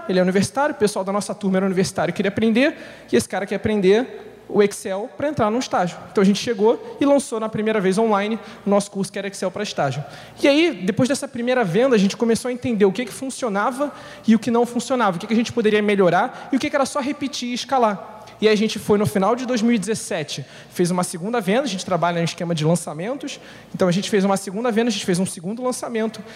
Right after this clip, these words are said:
e aí já no primeiro ano, com o curso online, a gente tinha faturado um pouco mais de cem mil reais. Chegou em dois mil e dezoito e a gente falou, "Cara, se a gente saiu de, tipo, de uma primeira venda pra cem mil, o que que a gente pode fazer em dois mil e dezoito?"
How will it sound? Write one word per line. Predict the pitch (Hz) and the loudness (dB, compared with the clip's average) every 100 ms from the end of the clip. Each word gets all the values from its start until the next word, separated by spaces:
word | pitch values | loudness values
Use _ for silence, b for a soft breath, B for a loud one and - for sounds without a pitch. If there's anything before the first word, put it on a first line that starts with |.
| B 208 | B 4
e | |
aí | 208 | 4
já | 220 | 4
no | 220 | -2
primeiro | 226 226 220 | 2 4 4
ano, | 202 220 226 | 4 2 0
com | - 226 285 | 2 2 4
o | |
curso | - 247 - 240 202 185 | 0 -2 -2 -2 0 2
online, | 196 185 190 220 | 4 4 2 2
a | 196 | 2
gente | 202 | 2
tinha | 226 | 0
faturado | 208 214 208 185 208 208 B B - | -2 -2 2 4 2 -2 B B -4
um | 185 | 2
pouco | 262 269 | 2 2
mais | 226 202 208 | 0 0 -2
de | |
cem | - 208 | -6 -8
mil | 208 | -4
reais. | 202 175 131 - - - - - - - | 0 0 -2 -6 -14 -18 -20 -20 -20 -8
Chegou | - 247 214 | 0 2 4
em | |
dois | 220 214 | 4 4
mil | 220 | 2
e | |
dezoito | 220 214 220 | 2 0 0
e | |
a | 262 | -4
gente | |
falou, | - 202 | -4 -2
"Cara, | 190 135 131 B B - | 0 -2 -4 B B -4
se | |
a | 160 | -2
gente | 208 | -2
saiu | - 185 | -2 -4
de, | 220 | -6
tipo, | - - | -8 -2
de | 180 | 0
uma | 190 | 2
primeira | 220 175 220 247 | 2 2 2 4
venda | 185 151 156 | 2 2 0
pra | - 156 | -2 -4
cem | - 165 | -6 -8
mil, | 180 254 | -4 -4
o | 143 B B - | -6 B B -12
que | 196 | -2
que | |
a | 196 | 0
gente | 220 | 2
pode | 202 208 | 0 0
fazer | 220 196 | 0 0
em | 196 | 2
dois | 180 | 2
mil | 196 | 2
e | |
dezoito?" | 226 220 151 - | 2 4 2 0